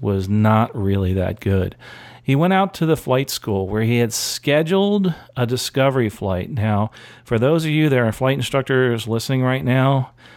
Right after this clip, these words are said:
this discovery flight is probably the most important flight because that's where you're selling your student on yourself. And we're all, as the flight instructors, paid by the hour. So if we can't attract students,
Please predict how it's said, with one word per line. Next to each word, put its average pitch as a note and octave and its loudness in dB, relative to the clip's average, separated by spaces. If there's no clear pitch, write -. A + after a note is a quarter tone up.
this G#2+ -6
discovery D3 0
flight C#3 0
is A2+ -2
probably A2+ 0
the B2+ 0
most A#2 2
important A2+ -2
flight G2 -2
because G#2 -6
that's G#2+ 2
where B2 2
you're G2+ 2
selling A2 2
your F#2+ 0
student A2 0
on G#2 2
yourself. F#2+ 0
And G2+ -2
we're F#2+ 0
all, A#2 2
as A2+ -2
the A#2+ -2
flight C3+ 0
instructors, G#2+ -4
paid A2+ -2
by G#2+ 2
the A2+ 0
hour. A2 0
So G2+ -6
if G2 -8
we G#2 -8
can't A2+ -2
attract A#2+ -4
students, C3 0